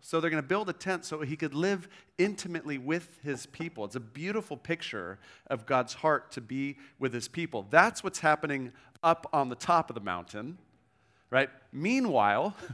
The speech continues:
<laughs> at the bottom of the mountain, this, this new covenant people of God freaks out and says, "Make us gods who are gonna go before us." And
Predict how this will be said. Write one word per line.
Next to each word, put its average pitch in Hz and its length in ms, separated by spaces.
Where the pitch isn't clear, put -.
<laughs> - 340
at 147 180
the 151 80
bottom 185 400
of 151 60
the 131 60
mountain, 139 180
this, 175 160
this 160 280
new 214 220
covenant 196 460
people 190 340
of 123 140
God 120 480
freaks - 340
out 175 240
and 139 100
says, 139 540
"Make 151 320
us 160 140
gods - 680
who 127 80
are - 100
gonna 113 100
go 104 160
before 104 360
us." 98 160
And 107 140